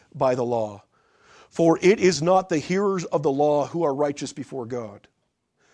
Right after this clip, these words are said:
but the doers of the law will be justified." For when Gentiles who do not have the law by nature do what the law requires,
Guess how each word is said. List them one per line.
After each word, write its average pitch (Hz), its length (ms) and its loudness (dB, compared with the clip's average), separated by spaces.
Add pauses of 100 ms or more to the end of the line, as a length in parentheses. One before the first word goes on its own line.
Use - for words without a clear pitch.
(220)
but 143 160 -2
the 131 120 -2
doers 139 760 0 (100)
of 143 160 0
the 131 100 -2
law 113 440 -2 (420)
will 135 120 -6
be 123 140 -4
justified." 113 680 -10 (2250)
For 139 140 -4
when 123 180 -4
Gentiles 147 580 0
who 156 80 -6
do 131 120 -6
not 147 200 2
have 143 160 -2
the 147 80 -2
law 143 360 0 (200)
by 135 160 8
nature 156 360 2
do 143 240 0
what 180 160 0
the 165 80 -2
law 156 160 2
requires, 175 640 0